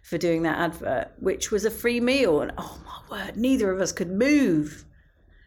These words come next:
I mean, I'm pretty much mostly vegetarian. <laughs> And so this was the first burger I'd had in a long time. And to have two beef burgers, w-,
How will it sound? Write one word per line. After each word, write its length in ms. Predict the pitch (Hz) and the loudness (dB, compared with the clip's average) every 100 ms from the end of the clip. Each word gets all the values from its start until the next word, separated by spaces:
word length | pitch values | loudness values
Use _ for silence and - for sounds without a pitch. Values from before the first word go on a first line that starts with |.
| _ - | _ -4
I 40 | |
mean, 200 | 214 226 | 0 0
I'm 340 | - 262 269 262 | 4 4 4 0
pretty 280 | 254 233 214 | 0 2 2
much 360 | 196 - - | 0 0 -4
mostly 380 | 202 190 190 185 | 0 0 0 -2
vegetarian. 840 | - 180 185 190 202 180 151 151 143 | 0 2 0 2 2 4 2 0 0
<laughs> 40 | - - - - 240 247 - - - - | -8 -18 -20 -4 -4 -4 -12 -18 -18 -8
And 140 | 202 190 | -4 0
so 120 | 214 | 2
this 240 | 214 240 | 2 0
was 140 | 196 190 | -2 -2
the 120 | 175 | -2
first 460 | 185 185 185 - | 2 2 0 -2
burger 400 | - 190 180 170 | 2 4 4 2
I'd 240 | 151 147 151 | 0 2 0
had 340 | 165 151 147 - | 0 0 -2 -6
in 280 | 175 160 151 | -2 -2 -2
a 160 | 151 160 | -2 0
long 480 | 160 170 196 202 175 | 2 2 2 0 -2
time. 580 | 156 120 127 196 233 - _ _ _ _ - | -4 -6 -4 -4 -6 -12 _ _ _ _ 2
And 460 | 202 208 202 208 208 - | 4 4 0 -2 -6 -6
to 100 | 202 | 0
have 380 | 220 208 - | 2 0 -4
two 300 | - 247 247 | 0 2 2
beef 340 | 220 240 226 - | 2 -2 -2 0
burgers, 560 | 165 156 147 151 151 | 2 2 2 2 0
w-, 180 | - - | -4 -10